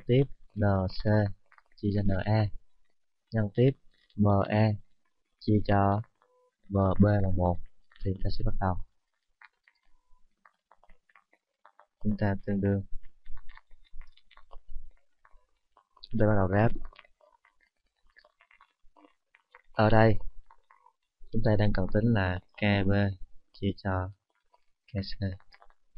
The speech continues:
Chúng ta xem thử N C chia cho N E. Rõ ràng N C chia N E.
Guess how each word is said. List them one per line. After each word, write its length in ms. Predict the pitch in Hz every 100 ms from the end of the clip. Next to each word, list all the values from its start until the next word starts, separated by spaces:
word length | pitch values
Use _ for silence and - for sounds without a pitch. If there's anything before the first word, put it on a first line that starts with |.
| - - - _ _ _
Chúng 140 | - 120
ta 100 | 110
xem 160 | 113
thử 300 | 101 95 107 147 - - - _ -
N 220 | 117 113 107 101 98
C 20 | 110 113 110 95 - - -
chia 180 | - 107
cho 120 | 107 110
N 80 | 101 95
E. 240 | 107 107 101 - - - _ _ -
Rõ 180 | 98 110
ràng 300 | 110 101 98
N 60 | 98 95
C 120 | 92 - 107 107 -
chia 200 | 107 107
N 80 | 101 101
E. 240 | 107 110